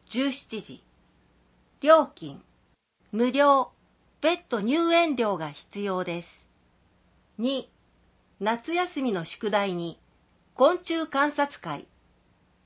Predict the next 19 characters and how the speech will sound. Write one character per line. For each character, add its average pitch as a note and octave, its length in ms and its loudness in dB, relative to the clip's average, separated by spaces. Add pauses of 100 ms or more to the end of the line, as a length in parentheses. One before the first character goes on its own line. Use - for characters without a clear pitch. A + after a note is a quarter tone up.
(140)
申 D#4 220 4
し - 80 -14
込 D#4+ 140 4
み D4 120 2
が B3 120 0
必 A#3 240 -10
要 A3 200 0
で G3 180 -4
す。 - 220 -20 (1160)
夏 A3 400 0
の C#4+ 200 4
常 A#3+ 320 -4
盤 E4+ 160 4
公 E4+ 220 2
園 G3+ 220 0
を C3+ 100 -10
散 G3+ 260 -2
策 G#3 220 -10
し、 - 340 -12